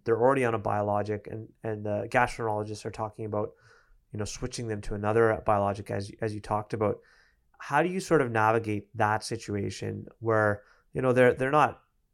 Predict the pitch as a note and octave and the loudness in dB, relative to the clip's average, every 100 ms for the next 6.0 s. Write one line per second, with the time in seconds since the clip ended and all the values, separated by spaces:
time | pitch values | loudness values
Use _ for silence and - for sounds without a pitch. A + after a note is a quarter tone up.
0 | _ - C#3+ A2+ A#2 - - A#2 A2 G2+ | _ 0 4 4 2 -8 -10 -8 -8 -10
1 | A#2 F2+ B2 G#2+ G#2 - _ _ C#3+ A#2+ | -12 -4 2 2 0 -10 _ _ 0 2
2 | A2 A#2 A2 G#2+ G2+ - A#2 A#2 B2+ G#2 | 4 2 2 -2 -2 -4 -2 2 4 4
3 | G2 G#2 - G#2 A#2 - - _ _ G#2+ | 0 -10 -6 -6 -6 -12 -20 _ _ 2
4 | G#2 G#2 A#2 A#2 B2 B2 C#3+ C3 - - | 4 4 2 2 2 4 2 2 -4 0
5 | C#3 B2 A#2 A2 G2+ - _ A2 G#2 | 4 4 4 2 0 -8 _ -4 -4